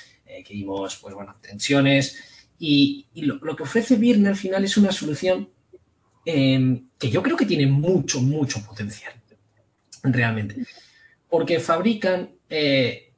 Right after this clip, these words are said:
esa pistolilla, también tienen cosas para las fuerzas del orden y para policías, que, que, bueno, que son las pelotas de goma y, y lo típico.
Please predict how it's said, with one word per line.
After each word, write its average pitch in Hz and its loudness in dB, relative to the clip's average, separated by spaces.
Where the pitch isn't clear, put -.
esa - -6
pistolilla, 160 0
también 175 -2
tienen 151 2
cosas 131 -2
para 107 -6
las 107 -10
fuerzas 120 -8
del 104 -6
orden 127 0
y 104 -4
para 101 -12
policías, 123 -4
que, - -18
que, - -20
bueno, 120 -20
que - -20
son 101 -16
las - -14
pelotas 101 -12
de 92 -8
goma 131 0
y, 104 -6
y 110 -14
lo 104 -6
típico. - -8